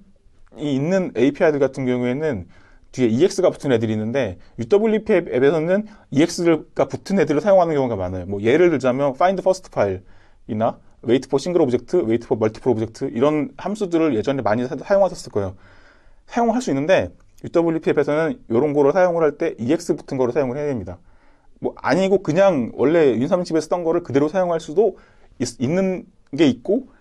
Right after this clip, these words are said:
그게 아닌 것들은 뭐 내 코딩을 하다가 비주얼 스튜디오에서 "아, 크리에이트 파일 할래?" 했는데 "어, 안 나온다." 그러면 뒤에 이엑스를 붙여보시면 아마 대부분 나올 거예요. 지디아이 함수만 아니면 예, 대부분은 뒤에 이엑스를 붙이거나 혹은 그대로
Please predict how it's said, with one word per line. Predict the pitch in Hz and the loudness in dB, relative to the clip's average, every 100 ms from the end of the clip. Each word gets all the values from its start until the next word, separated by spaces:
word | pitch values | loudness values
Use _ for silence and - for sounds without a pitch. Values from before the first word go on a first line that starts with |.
| _ | _
그게 | - 135 | -6 -2
아닌 | 113 147 156 | 0 0 0
것들은 | 143 - 151 131 92 - _ _ _ _ - _ - | -2 -2 -2 -2 -6 -14 _ _ _ _ -20 _ -10
뭐 | - | -8
내 | 214 | -6
코딩을 | 190 180 165 170 | -4 -2 0 0
하다가 | 139 113 156 - | 0 0 0 -4
비주얼 | 110 131 | -2 -2
스튜디오에서 | 127 117 107 | 0 -4 -2
"아, | 104 | -6
크리에이트 | 110 220 214 - | -6 -4 -4 -2
파일 | 175 156 | 0 0
할래?" | 185 175 147 | 0 0 0
했는데 | 170 175 175 185 - | -4 -8 -4 -4 -2
"어, | 113 | -4
안 | 110 120 | -2 -4
나온다." | 135 117 101 | -2 -2 -2
그러면 | 107 113 120 113 _ - _ | -4 -8 -10 -14 _ -20 _
뒤에 | - 107 139 143 - | -6 -4 -4 -6 -4
이엑스를 | 127 170 - - | -2 -2 -4 -6
붙여보시면 | - 131 107 104 117 147 139 - _ _ _ - - | -6 -6 -6 -6 -2 -2 -4 -14 _ _ _ -20 -8
아마 | 104 | -6
대부분 | 104 123 147 127 | -2 -2 -2 -2
나올 | 95 95 | -4 -6
거예요. | 92 85 - _ _ _ _ _ | -8 -10 -20 _ _ _ _ _
지디아이 | - 127 170 165 | -8 0 4 4
함수만 | 185 180 165 156 | 2 -2 -2 -2
아니면 | - 117 127 160 196 208 - - - | -2 -4 -2 0 0 -4 -18 -20 -14
예, | 98 | -8
대부분은 | - 117 117 120 170 175 - _ _ _ _ - | -4 -4 -4 -4 -4 -6 -14 _ _ _ _ -4
뒤에 | 113 | -2
이엑스를 | 101 123 131 127 | 0 0 0 -4
붙이거나 | - - 110 113 | -4 -8 -6 -6
혹은 | 131 135 127 | -6 -6 -6
그대로 | 98 107 117 - | -2 -2 -2 -6